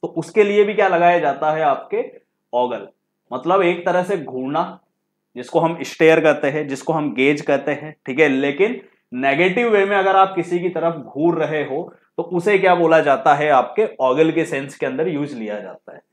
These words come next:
सेकंड होता है गाइस, आपके फीदर पैट, ठीक है। फीदर पैट जो वर्ड होता है, ये part of speech में एक नाउन होता है, और इसका मीन वही होता है, एक तरह से प्रेमान्विता।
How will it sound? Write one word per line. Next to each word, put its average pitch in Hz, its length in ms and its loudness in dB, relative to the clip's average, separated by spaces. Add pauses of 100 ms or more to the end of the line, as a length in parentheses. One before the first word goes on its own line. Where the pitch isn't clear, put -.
(340)
सेकंड 240 340 2
होता 196 200 2
है 196 100 2
गाइस, 185 280 2
आपके 175 320 2
फीदर 139 340 0
पैट, - 280 -12 (300)
ठीक 147 160 -2
है। 139 280 2 (280)
फीदर 175 260 8
पैट 247 260 10
जो 254 120 6
वर्ड 208 280 6
होता 156 300 2
है, 139 340 -4 (340)
ये 165 260 -2
part 165 200 4
of 190 160 -2
speech 202 340 -8
में 208 120 -4
एक 202 100 -4
नाउन 156 460 0
होता 175 360 -2
है, 190 280 -6 (140)
और 139 280 -2
इसका 185 240 0
मीन 185 200 -2
वही 175 280 4
होता 165 240 2
है, 180 80 6
एक 175 140 0
तरह 165 160 4
से 180 120 -4
प्रेमान्विता। 160 720 0